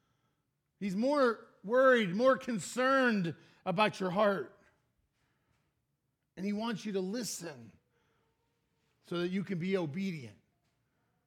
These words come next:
Right? We, we know in marriages that there's this thing called selective hearing, or, right?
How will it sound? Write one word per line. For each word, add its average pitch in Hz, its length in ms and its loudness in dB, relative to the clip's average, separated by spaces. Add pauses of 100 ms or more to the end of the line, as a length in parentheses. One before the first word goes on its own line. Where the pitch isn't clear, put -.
(2250)
Right? 180 180 -6
We, 180 220 0
we 180 160 -2
know 233 300 2
in 202 160 0
marriages 190 640 2
that 180 200 -2 (540)
there's 170 180 -2
this 175 140 -4
thing 214 240 -2
called 185 260 4
selective 185 520 0
hearing, 156 520 -4 (160)
or, 120 200 -12 (120)
right? 143 280 -8